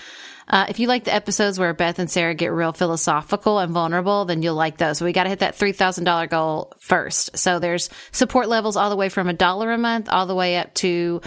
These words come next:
one hundred dollars a month. So whatever you can give, there's lots of extra bonus content you open up at each level of support. So check it out, patreon dot com forward slash pantsuit.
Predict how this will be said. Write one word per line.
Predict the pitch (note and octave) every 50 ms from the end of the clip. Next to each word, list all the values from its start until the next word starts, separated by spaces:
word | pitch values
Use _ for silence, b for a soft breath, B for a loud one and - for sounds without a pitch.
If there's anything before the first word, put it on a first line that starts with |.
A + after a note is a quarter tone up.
| B B B
one | - F3+
hundred | E3+ F#3 F#3 F#3 G3+ G3+
dollars | G#3+ G#3 G3+ G#3 G#3 G3+
a | G#3
month. | G3+ G3+ G3+ G#3 F#3+ - - -
So | - F3+ E3 E3
whatever | E3 E3+ - - F3+ F#3+ F3+ G3 F#3+ F#3+
you | F3+ F3 F3 F#3+ F3+
can | - - F3+ E3+
give, | - F3+ F3+ G3+ A3
there's | G#3+ F#3+ E3+ -
lots | D#3+ D#3+ D#3 E3 - -
of | F3+ E3+ -
extra | - E3+ E3+ - - - F3
bonus | E3 E3+ E3 E3 E3 F3 -
content | - - D3+ C#3+ D#3 - - G3 F#3+ -
you | - -
open | - F#3+ G3 - G3 F#3+
up | F#3 F#3 F#3
at | D#3+ -
each | E3+ D#3 -
level | - D#3+ D#3 - D#3+ E3
of | D#3+ D#3
support. | - F3 - - F3 E3+ E3+ E3+ - -
So | - F3+ E3 D#3
check | - - G3 G3 - G3+
it | F#3
out, | E3+ D#3+ -
patreon | - F#3+ F3+ F3+ - F#3+ F#3 F3+ F3 F3 E3+
dot | F3+ D#3+ - -
com | - D#3+ D3+ D3+ D#3 D#3
forward | D3+ - - C#3 C3+ C#3+ -
slash | - D#3 C#3+ D3 - -
pantsuit. | - D#3 B2+ - - - - - - - -